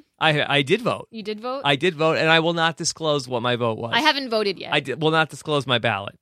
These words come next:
Speaker 2: Yeah.
Speaker 1: Do you want me to tell you my ballot off the air?
Speaker 2: Yes, I do.
Speaker 1: You do?
Speaker 2: Mm-hmm.
Speaker 1: Are you that interested?
Speaker 2: I am interested,
Speaker 1: Why?
Speaker 2: yes.
Speaker 1: 'Cause you wanna know who I think is hot?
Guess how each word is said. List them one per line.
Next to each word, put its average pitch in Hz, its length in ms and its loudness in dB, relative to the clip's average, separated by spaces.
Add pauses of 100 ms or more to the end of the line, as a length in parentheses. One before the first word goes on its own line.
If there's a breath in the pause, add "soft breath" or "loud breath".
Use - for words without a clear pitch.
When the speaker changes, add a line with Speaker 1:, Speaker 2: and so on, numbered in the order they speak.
Speaker 2:
Yeah. 156 140 -14
Speaker 1:
Do 143 80 -2
you 147 100 4
want 143 140 2
me 143 60 -6
to 139 60 -6
tell 135 160 -6
you 135 80 -2
my 135 120 -2
ballot 131 340 0
off 127 220 -2
the 131 160 -2
air? 156 240 -4
Speaker 2:
Yes, 214 200 -10
I 208 100 -8
do. 233 360 -10
Speaker 1:
You 127 140 -6
do? 139 220 0
Speaker 2:
Mm-hmm. 208 420 -10
Speaker 1:
Are 131 40 2
you 160 200 2
that 156 180 0
interested? 208 480 -4
Speaker 2:
I 269 80 -2
am 392 60 0 (120)
interested, 196 440 -8
Speaker 1:
Why? 147 120 8
Speaker 2:
yes. 127 80 2
Speaker 1:
'Cause 127 140 -4
you 143 80 -2
wanna 135 200 2
know 135 120 0
who 135 120 0
I 131 80 0
think 139 200 -6
is 139 100 -6
hot? 135 280 -2